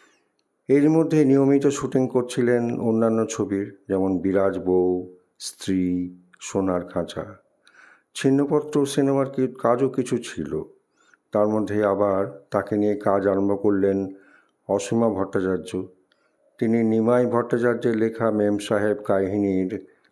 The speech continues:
মহরত করলেন। উত্তম কুমার নায়ক। টেকনিশিয়ান স্টুডিওতে মহরত অনুষ্ঠানে ক্ল্যাপস্টিক দিলেন ওয়াই বি চবন। তিনিও উপস্থিত, উত্তম কুমার উপস্থিত ছিলেন। সেটা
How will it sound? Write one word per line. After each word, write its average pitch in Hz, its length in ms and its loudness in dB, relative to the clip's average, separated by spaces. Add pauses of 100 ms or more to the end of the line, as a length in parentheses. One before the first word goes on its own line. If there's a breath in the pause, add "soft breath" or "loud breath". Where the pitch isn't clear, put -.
(160)
মহরত 87 480 -2
করলেন। 78 580 -6 (300)
উত্তম 95 340 -2
কুমার 90 340 -2
নায়ক। 90 600 -2 (680 soft breath)
টেকনিশিয়ান 120 640 0
স্টুডিওতে 110 760 0
মহরত 98 560 0
অনুষ্ঠানে 98 500 -2
ক্ল্যাপস্টিক 95 640 -4
দিলেন 92 560 0 (540 soft breath)
ওয়াই 92 320 0
বি 90 280 -2
চবন। 80 640 -4 (640)
তিনিও 98 440 0
উপস্থিত, 92 480 -6 (360)
উত্তম 117 360 -2
কুমার 120 240 0
উপস্থিত 113 480 -4
ছিলেন। 107 420 -6 (720 soft breath)
সেটা 107 680 0